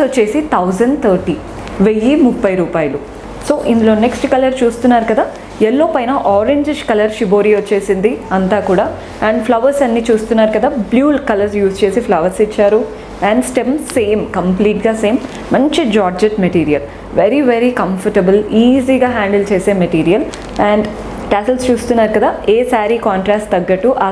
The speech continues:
శారీకి ట్ర-, కాన్-, అంటే టాసిల్స్ ఇచ్చారు. మీకు బ్లౌజ్ పార్ట్ ఒక్క శారీలో చూపిస్తాను, so మీకు ఐడియా వచ్చేస్తుంది. So ఇలా ఉంటుందన్నమాట. బ్లౌజ్ కాంట్రాస్ట్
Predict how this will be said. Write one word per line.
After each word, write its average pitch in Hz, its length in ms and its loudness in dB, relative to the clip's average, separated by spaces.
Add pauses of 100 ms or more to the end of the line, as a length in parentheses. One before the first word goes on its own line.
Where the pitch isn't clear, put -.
శారీకి 175 400 0
ట్ర-, - 240 -2
కాన్-, 175 240 -2 (160)
అంటే 185 160 2 (360)
టాసిల్స్ 269 400 0
ఇచ్చారు. 233 300 2 (340)
మీకు 220 200 0
బ్లౌజ్ 240 340 2
పార్ట్ 294 220 -2
ఒక్క 254 240 0
శారీలో 233 400 0
చూపిస్తాను, 214 600 -2
so 262 140 2
మీకు 208 240 -2
ఐడియా 185 220 2
వచ్చేస్తుంది. 165 640 -4 (880)
So 320 80 2 (280)
ఇలా 208 140 2 (100)
ఉంటుందన్నమాట. 180 680 0 (200)
బ్లౌజ్ 196 300 0 (140)
కాంట్రాస్ట్ 208 520 -2